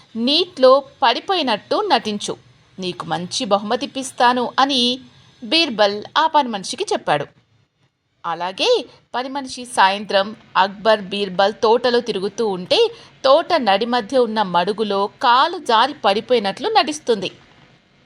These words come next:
తనతో పాటు ఆ శిశువు బొమ్మ కూడా నీళ్ళల్లో పడిపోయినట్టు నటిస్తుంది. అక్బర్ చక్రవర్తి ఈ దృశ్యం చూడగానే వెంటనే నిండు బట్టలతోనే నీళ్ళల్లోకి దూకి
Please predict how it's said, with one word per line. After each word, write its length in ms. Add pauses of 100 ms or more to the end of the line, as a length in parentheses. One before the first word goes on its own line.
(760)
తనతో 300
పాటు 480 (100)
ఆ 160
శిశువు 420
బొమ్మ 280
కూడా 400
నీళ్ళల్లో 400
పడిపోయినట్టు 600
నటిస్తుంది. 680 (1040)
అక్బర్ 300 (100)
చక్రవర్తి 440
ఈ 220
దృశ్యం 420
చూడగానే 560
వెంటనే 840 (260)
నిండు 320
బట్టలతోనే 720
నీళ్ళల్లోకి 640
దూకి 640